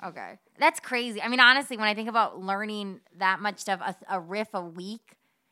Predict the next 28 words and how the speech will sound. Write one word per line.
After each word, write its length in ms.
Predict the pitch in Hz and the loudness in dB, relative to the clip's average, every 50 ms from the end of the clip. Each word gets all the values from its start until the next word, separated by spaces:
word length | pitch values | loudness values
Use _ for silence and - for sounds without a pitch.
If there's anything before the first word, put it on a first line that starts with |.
| _ _ _ _ _ _ _ - | _ _ _ _ _ _ _ -6
and 100 | 214 208 | -2 0
then 220 | 208 202 190 175 | 0 -2 -2 -6
re-, 160 | 175 196 190 143 | -6 -6 -6 -4
like, 160 | 180 196 175 | -6 -6 -6
retaining 640 | 190 196 190 - - 208 196 196 202 208 214 220 220 | -8 -10 -10 -10 -10 -8 -6 -6 -4 -4 -4 -4 -4
it 200 | 233 233 240 - - | -4 -4 -6 -6 -8
and 180 | 185 180 175 175 | -10 -8 -8 -8
using 360 | 180 185 202 190 220 233 233 | -8 -8 -8 -8 -8 -8 -6
it, 200 | 247 247 247 226 - | -6 -6 -6 -6 -6
I 140 | - 214 240 | -6 -6 -4
don't 140 | 240 226 196 | -4 -4 -4
know 120 | 190 185 | -2 -4
if 100 | 175 - 185 | -4 -4 -8
I'm 120 | 175 170 | -12 -10
just 220 | 165 175 160 - | -12 -12 -14 -12
getting 240 | - 170 160 156 151 | -14 -14 -14 -14 -10
dumber 300 | 160 160 156 160 160 160 | -6 -6 -6 -4 -6 -10
and 100 | 160 156 | -10 -6
dumber 320 | 160 160 156 156 156 151 151 | -6 -6 -4 -4 -4 -6 -6
or 60 | 151 | -6
lazier 420 | 151 151 151 156 147 165 165 156 | -8 -10 -12 -12 -12 -10 -10 -10
and 100 | 160 151 | -10 -10
lazier, 360 | 151 151 156 160 156 190 196 | -12 -12 -12 -10 -10 -10 -10
but 100 | 165 180 | -6 -6
I'm 120 | 170 165 165 | -6 -4 -6
like, 160 | 165 160 - | -8 -8 -4
that 200 | 170 165 165 - | -4 -4 -4 -6
sounds 420 | - 196 175 170 165 160 147 - | -6 -4 -4 -4 -4 -6 -10 -16